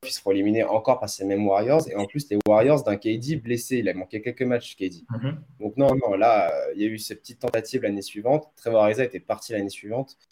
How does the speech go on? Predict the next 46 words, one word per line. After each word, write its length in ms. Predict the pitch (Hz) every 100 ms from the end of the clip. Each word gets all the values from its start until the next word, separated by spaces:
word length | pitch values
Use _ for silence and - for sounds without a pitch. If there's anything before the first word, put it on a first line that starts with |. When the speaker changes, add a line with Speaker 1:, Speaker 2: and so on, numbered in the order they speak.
| _ _ _ _ _ 95
Speaker 1:
Euh, 280 | 95 90
donc 180 | 90 92
il 40 | 113
y 40 |
a 20 |
eu 60 | 123
ce, 120 | 101
ce, 140 | -
cette 260 | 98 - -
sorte 320 | - 110 104
de 60 | 101
fausse 260 | - 127
tentative, 380 | - 110 107 127
genre 180 | 110 92
allez, 200 | 104 120
on 120 | 110
réessaye, 340 | 98 98 - 113
on 60 |
était 140 | 98 95
tellement 300 | 110 107 104
proche, 240 | 120 -
allez, 260 | 104 - 113
on 60 |
réessaye. 480 | 98 98 95 120 131 - - _
Mais 60 | 104
c'était 260 | - 165 95
que, 160 | -
euh, 400 | 123 110 101 98 98 _ _ - 101 -
que 80 | 127
dans 180 | 104
le 60 | 101
texte. 420 | 101 117 123 - 87 87 _ _
En 120 | 98
deux 80 | 98
mille 220 | 101 101
vingt, 220 | 101 110 104
il 60 |
y 40 | 85
a 80 |
un 240 | 85 87 87
passage 420 | - 98 104 101
très 180 | - 104
anecdotique 460 | 101 101 104 -
dans 140 | 104 90
la 100 | 92
bulle. 400 | 101 127 139